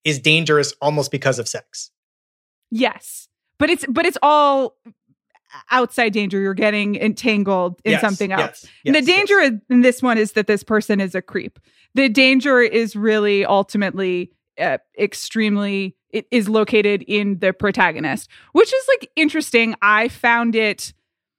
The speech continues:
Speaker 2: a little bit harder to not judge this person. I mean, and these movies do all ask you, maybe, they,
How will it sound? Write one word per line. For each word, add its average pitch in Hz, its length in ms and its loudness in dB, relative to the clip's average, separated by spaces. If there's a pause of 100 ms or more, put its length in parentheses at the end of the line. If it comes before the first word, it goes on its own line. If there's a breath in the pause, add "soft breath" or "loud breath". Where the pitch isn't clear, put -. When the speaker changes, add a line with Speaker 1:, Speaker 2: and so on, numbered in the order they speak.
(560)
Speaker 2:
a 254 100 2
little 262 680 2 (100)
bit 233 320 2
harder 226 400 2
to - 200 -4
not 208 360 0
judge 214 580 -4 (140)
this 311 180 -4
person. 349 360 -4 (260)
I 359 80 4
mean, 494 120 -2
and 381 140 0
these 494 240 -4
movies 370 340 0
do 294 220 0
all 247 200 4
ask 220 340 0
you, 214 380 -2 (580)
maybe, 302 420 0
they, 247 180 -2